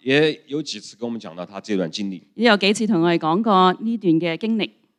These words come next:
Speaker 1: 啊，給我很深的印象。
Speaker 2: 令我有好深刻嘅印象。
Speaker 1: 特別是他說這句話。
Speaker 2: 特別係佢咁講。
Speaker 1: 我站在西直區對面的小山崗上禱告。
Speaker 2: 我企喺徙置區對面嘅小山崗上面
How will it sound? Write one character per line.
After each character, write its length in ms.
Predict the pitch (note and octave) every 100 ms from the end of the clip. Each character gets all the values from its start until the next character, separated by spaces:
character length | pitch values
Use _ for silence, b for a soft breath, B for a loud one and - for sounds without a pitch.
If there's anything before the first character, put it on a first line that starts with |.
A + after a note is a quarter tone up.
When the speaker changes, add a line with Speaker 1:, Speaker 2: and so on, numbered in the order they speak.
| _
Speaker 1:
啊， 100 | A#2+
給 140 | C3+
我 240 | C#3+ A2 G2+
很 200 | - E2
深 140 | -
的 100 | G#2+
印 140 | F2 E2
象。 180 | - - _
Speaker 2:
令 140 | - F#3+
我 80 | F#3
有 200 | E3+ F3
好 180 | E3 G3
深 200 | B3 A#3+
刻 100 | A#3
嘅 120 | F#3+
印 260 | E3 D#3 D#3
象。 240 | D3+ A#2 - _
Speaker 1:
特 260 | - G3+ F3+
別 160 | A#2+
是 140 | A2 G#2+
他 180 | A#2 G#2
說 220 | - G#2
這 120 | G2+
句 100 | E2+
話。 200 | E2+ - _ _ _ _
Speaker 2:
特 80 | G#3
別 260 | G3+ G#3
係 60 | G#3+
佢 60 |
咁 200 | F#3 F#3
講。 300 | F#3+ C#3+ D#3+ - _ _ _
Speaker 1:
我 120 | - C#3
站 200 | E3+ D#3
在 200 | D#3 C#3
西 200 | - D#3
直 100 | C#3+
區 200 | - C#3
對 180 | C#3+
面 140 | B2+ A2
的 60 | F#2
小 340 | - F2 D#2+
山 340 | - - C3 B2
崗 180 | D#2+ D2
上 160 | F#2+ E2
禱 60 | _ _
告。 100 | _ _ _ _ _
Speaker 2:
我 120 | G3
企 120 | G3
喺 420 | F#3 G3 E3+ F#3 B3
徙 380 | - - F#3
置 120 | A3 A3
區 220 | C4+ C4
對 120 | G#3+
面 180 | F#3 E3+
嘅 180 | F3 F3
小 240 | - E3+
山 240 | G3+ A3+
崗 180 | A3+ A3
上 140 | A3 D#3
面 280 | D3 C#3+